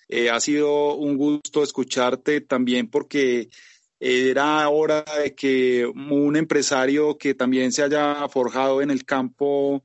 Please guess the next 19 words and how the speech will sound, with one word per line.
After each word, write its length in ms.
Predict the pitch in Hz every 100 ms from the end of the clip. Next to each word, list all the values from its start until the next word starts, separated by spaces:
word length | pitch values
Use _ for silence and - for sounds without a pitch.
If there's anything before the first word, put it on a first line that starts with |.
| _ _ _ -
eh, 60 | 117
a 460 | 117 117 113 127 -
fuego, 580 | 156 156 147 143 147 135
como 180 | 135
se 380 | 127 123 127 131 -
dice, 600 | - 143 143 147 139 131
este, 920 | 123 _ 127 123 123 127 123 123 120 -
eh, 240 | 139 135
dándonos 400 | 127 143 147 135
aquí 280 | 131 - 120
su 200 | 113 143
experiencia, 680 | 127 - 113 120 113 104 110
pues, 300 | - 117 110
en 120 | 113
este 220 | 107 - _ _ - -
proyecto 720 | 123 131 120 110 107 131 127 127
que 220 | - 127 120
hemos 240 | 117 135
emprendido. 960 | 135 131 _ 127 139 180 165 139 120